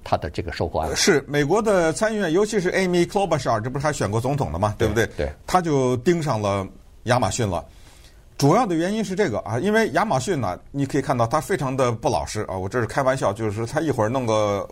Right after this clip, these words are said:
Speaker 2: 《华盛顿邮报》买下来，
Speaker 1: 嗯。
Speaker 2: 一会儿把什么 Whole Foods 这个超市，
Speaker 1: <laughs> 对。
Speaker 2: 呃，给买下来。对，中间还有很多老百姓可能根本不知道的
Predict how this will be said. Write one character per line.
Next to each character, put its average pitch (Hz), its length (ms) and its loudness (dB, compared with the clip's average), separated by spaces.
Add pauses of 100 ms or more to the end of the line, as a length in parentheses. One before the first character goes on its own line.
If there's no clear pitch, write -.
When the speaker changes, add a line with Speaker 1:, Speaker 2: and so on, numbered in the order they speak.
Speaker 2:
《华 127 160 2
盛 160 160 -2
顿 151 140 -2
邮 127 140 2
报》 131 180 2
买 80 180 -6
下 90 120 -6
来， 82 240 -6
Speaker 1:
嗯。 90 240 -6
Speaker 2:
一 147 100 2
会 120 100 2
儿 139 40 2
把 110 160 2
什 95 100 -6
么 123 80 -4
Whole 147 160 0
Foods 117 360 -2 (100)
这 113 140 -4
个 139 140 2
超 143 220 2
市， 120 200 0
Speaker 1:
<laughs> - 40 -18
对。 - 80 -8 (100)
Speaker 2:
呃， 101 180 2
给 113 280 2 (100)
买 92 200 -2
下 101 100 -2
来。 101 220 0
对， 110 160 0
中 156 200 0
间 156 160 4
还 135 120 -2
有 139 120 0
很 95 180 -8
多 135 220 0 (220)
老 123 160 2
百 131 80 -2
姓 127 140 -6
可 107 100 -6
能 131 240 -4 (640)
根 220 160 2
本 120 100 0
不 160 100 -4
知 156 120 -4
道 156 160 4
的 95 160 -4